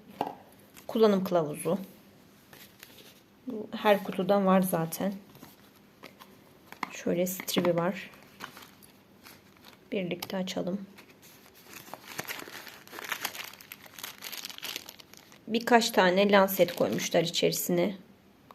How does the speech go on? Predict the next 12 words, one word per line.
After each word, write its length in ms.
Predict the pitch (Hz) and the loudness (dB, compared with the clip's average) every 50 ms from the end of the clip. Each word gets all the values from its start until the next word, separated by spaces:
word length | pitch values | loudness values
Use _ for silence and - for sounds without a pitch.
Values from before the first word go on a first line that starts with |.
| - _ | -18 _
Kalemler 480 | - - 196 196 185 180 175 170 165 160 | -2 0 4 4 6 4 4 2 0 -2
için. 460 | 160 165 - - - 185 185 190 - - - - - - _ _ _ - - _ _ _ _ _ _ _ _ _ _ _ - _ _ _ _ - - _ - - _ _ _ _ _ - - | -2 -4 -4 -2 -2 -2 -2 -4 -8 -14 -20 -20 -20 -20 _ _ _ -20 -20 _ _ _ _ _ _ _ _ _ _ _ -20 _ _ _ _ -20 -20 _ -20 -20 _ _ _ _ _ -20 -20
Şu 200 | - - - 214 | -16 -14 -12 -12
şekilde. 680 | - - - - - - - 170 175 170 - 180 190 190 190 - - - - - - - - - - - - - - - - - - - - - - - - - - - - - - - - - - - - - - - - - - - - - - - - - - - - - - - - - - - - - - - - - - - - - | -10 -8 -10 -10 -10 -10 -10 -10 -10 -8 -6 -4 -4 -6 -6 -12 -16 -18 -18 -18 -20 -20 -20 -20 -20 -20 -12 -6 -6 -6 -6 -6 -12 -20 -20 -20 -20 -20 -18 -16 -16 -16 -16 -16 -18 -18 -18 -16 -16 -16 -16 -16 -18 -18 -20 -20 -18 -16 -16 -16 -16 -16 -16 -16 -14 -14 -16 -18 -20 -20 -20 -20 -20 -20 -20 -20 -20 -20 -20 -20 -20 -18 -12 -2
Bir 200 | 220 214 214 202 | 2 4 6 6
adet 320 | 190 180 185 190 190 190 | 6 4 4 0 -2 -2
parmağı 440 | - 202 196 190 185 185 185 185 185 | 0 2 2 4 4 4 4 6 4
delmek 320 | 185 180 180 180 180 180 | 4 4 4 2 2 0
için 220 | 180 - - - - | -2 -6 -8 -8 -2
kalemi 440 | - 180 180 175 170 170 160 151 | 0 4 4 4 4 2 0 -2
var. 440 | 143 131 143 185 214 - - - - - - - - - - - - - - - - - - - - - - - - - - - - - - - - - - - - _ _ - _ - - | -2 -2 -2 -2 -2 -4 -8 -12 -14 -18 -20 -20 -18 -6 -4 -4 -4 -4 -8 -14 -12 -12 -10 -12 -12 -16 -20 -20 -20 -20 -20 -20 -20 -20 -20 -20 -20 -20 -20 -20 -20 _ _ -20 _ -10 -4
Makinesi. 680 | 226 208 196 190 - 214 190 175 170 170 - - 185 190 | -2 -2 -2 -2 -2 -2 -2 -2 -4 -6 -4 -2 0 0